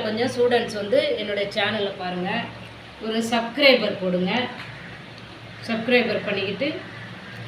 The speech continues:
லைக் பண்ணுங்க. எதுனா வீடியோஸ் வேணும்னா எனக்கு கமெண்ட் அனுப்புங்க ஸ்டூடெண்ட்ஸ். நீங்க கமெண்ட் அனுப்புனீங்கன்னா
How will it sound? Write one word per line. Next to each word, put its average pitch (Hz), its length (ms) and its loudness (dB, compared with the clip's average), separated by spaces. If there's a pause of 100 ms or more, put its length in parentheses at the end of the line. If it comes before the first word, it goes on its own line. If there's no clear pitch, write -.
(140)
லைக் 240 300 6
பண்ணுங்க. 196 320 0 (1000)
எதுனா 294 280 6 (100)
வீடியோஸ் 302 460 6
வேணும்னா 240 360 2
எனக்கு 233 220 2 (120)
கமெண்ட் 285 420 4
அனுப்புங்க 202 420 -2 (560)
ஸ்டூடெண்ட்ஸ். 226 440 0 (440)
நீங்க 214 180 -2 (140)
கமெண்ட் 254 400 0
அனுப்புனீங்கன்னா 202 520 -2